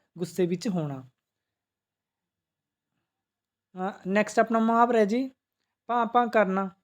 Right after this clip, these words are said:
ਜਾਂ ਭੈਂ ਭੈਂ ਕਰਨਾ। ਉਹਦਾ ਕੀ ਅਰਥ ਹੁੰਦਾ ਜੀ?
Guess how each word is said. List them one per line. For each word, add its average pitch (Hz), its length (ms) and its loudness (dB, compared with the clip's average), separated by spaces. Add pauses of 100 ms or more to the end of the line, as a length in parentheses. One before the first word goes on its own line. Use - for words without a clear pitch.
(580)
ਜਾਂ 190 120 -4
ਭੈਂ 233 240 0
ਭੈਂ 214 160 0
ਕਰਨਾ। 180 600 -2
ਉਹਦਾ 196 140 -4
ਕੀ 233 180 -4
ਅਰਥ 220 160 -2
ਹੁੰਦਾ 208 200 2
ਜੀ? 214 160 -2